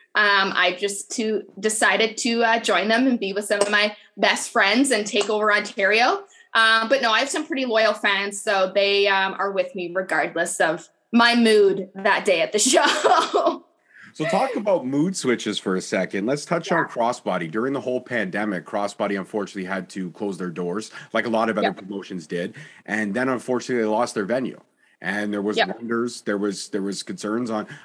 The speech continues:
Speaker 2: I know they were looking diligently, and they found a new home. And
Speaker 1: Yeah.
Speaker 2: I haven't been able to make it out to a show yet, but that will obviously change in twenty twenty-two, fingers crossed, if shows are allowed to go. Um, but,
Speaker 1: Yeah.
Speaker 2: um, how was it like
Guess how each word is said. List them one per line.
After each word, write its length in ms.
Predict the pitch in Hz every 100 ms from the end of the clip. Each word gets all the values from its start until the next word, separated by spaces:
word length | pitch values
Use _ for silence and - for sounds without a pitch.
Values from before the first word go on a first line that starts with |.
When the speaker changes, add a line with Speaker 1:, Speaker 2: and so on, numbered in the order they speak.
| 87
Speaker 2:
I 80 |
know 100 | 110
they 100 | 123
were 120 | 123 113
looking 380 | 120 120 110
diligently, 500 | 82 110 113 110 123
and 180 | 139 139 139
they 100 | 135
found 320 | - 156 165
a 60 | 143
new 180 | 147
home. 360 | 120 127 113 85 - _ _ _
And 160 | 101 113
Speaker 1:
Yeah. 80 | 110
Speaker 2:
I 80 | 123
haven't 280 | 139 139
been 100 | 131
able 160 | 135 131
to 80 | 123
make 120 | 123
it 60 | 123
out 140 | 120
to 80 | 127
a 40 |
show 260 | 113 131 120
yet, 260 | 110 143
but 100 | 147
that 140 | 101 117
will 80 | 117
obviously 340 | 117 110 107
change 260 | 98 113 110
in 100 | 98
twenty 220 | 113 113
twenty-two, 500 | 110 117 110 110 110
fingers 320 | 110 107 104
crossed, 420 | - 113 107 139 - - -
if 140 | 110
shows 260 | - 127 117
are 140 | 113
allowed 280 | 107 110 110
to 40 | 98
go. 380 | 110 135 95 - - - -
Um, 300 | 113 117 113
but, 400 | - 120 113 131
Speaker 1:
Yeah. 160 | 120
Speaker 2:
um, 220 | 117 110 - _ _ _ _
how 240 | - 214
was 320 | 294 339 311
it 120 | 247 -
like 640 | 131 127 95 - - -